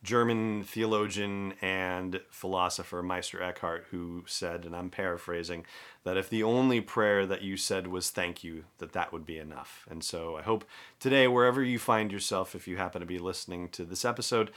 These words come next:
that you spare a moment and say thank you very quietly. And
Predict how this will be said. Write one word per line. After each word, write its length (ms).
that 120
you 160
spare 300
a 60
moment 480
and 520
say 300
thank 380
you 80
very 240
quietly. 720
And 480